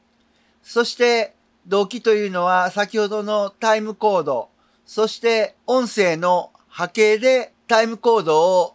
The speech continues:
新たに作ることができます。ちょっと同期ボタンを押します。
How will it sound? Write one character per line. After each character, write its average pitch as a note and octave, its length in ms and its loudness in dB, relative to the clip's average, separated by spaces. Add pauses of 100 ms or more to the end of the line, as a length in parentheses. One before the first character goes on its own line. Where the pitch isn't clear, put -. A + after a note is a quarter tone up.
(140)
新 G3+ 220 2
た G3+ 120 2
に E3+ 140 -8
作 - 260 -14
る G#3 120 -10
こ F3+ 100 -6
と E3 140 -6
が G3 140 0
で E3+ 120 -6
き D#3+ 100 -14
ま D3 220 -2
す。 - 240 -18 (1400)
ち B3+ 100 -2
ょ - 20 -
っ - 20 -6
と G3 220 -2
同 F3+ 240 0
期 G3+ 100 -8
ボ G#3 160 0
タ G3 200 2
ン E3 120 -8
を D#3+ 60 -6
押 F3+ 120 -2
し - 140 -12
ま E3+ 200 -2
す。 - 260 -20